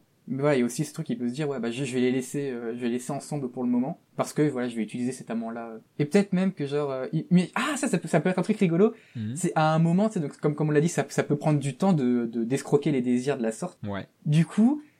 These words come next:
Speaker 1: ça va prendre tellement de temps que l'amant va lui-même finir par ne plus avoir trop de désir pour sa femme. Et du coup, Bernard va essayer de recréer des désirs chez l'amant pour pouvoir continuer à les, euh, à lui en voler.
Speaker 2: Ah, je sais pas. Là, je pense qu'on part sur une autre histoire à ce moment-là.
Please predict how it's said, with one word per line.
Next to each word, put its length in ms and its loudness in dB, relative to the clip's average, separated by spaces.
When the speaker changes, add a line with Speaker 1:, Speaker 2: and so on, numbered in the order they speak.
Speaker 1:
ça 160 -2
va 80 4
prendre 240 0
tellement 320 4
de 60 -4
temps 180 0
que 140 2
l'amant 500 4
va 200 0
lui-même 360 6
finir 480 4
par 220 0
ne 100 0
plus 220 0
avoir 160 2
trop 140 2
de 40 2
désir 240 2
pour 140 -4
sa 140 0
femme. 340 0
Et 60 8
du 100 8
coup, 160 6
Bernard 540 6
va 160 4
essayer 240 6
de 80 6
recréer 360 6
des 140 6
désirs 400 2
chez 140 0
l'amant 420 2
pour 100 2
pouvoir 200 2
continuer 420 4
à 100 -2
les, 280 2
euh, 180 -2
à 60 -2
lui 80 4
en 100 4
voler. 260 2
Speaker 2:
Ah, 260 -6
je 160 -8
sais 200 -6
pas. 280 -6
Là, 160 -2
je 100 -8
pense 200 -6
qu'on 100 -6
part 180 -6
sur 200 -8
une 100 -2
autre 220 -6
histoire 340 -8
à 80 -12
ce 120 -14
moment-là. 220 -10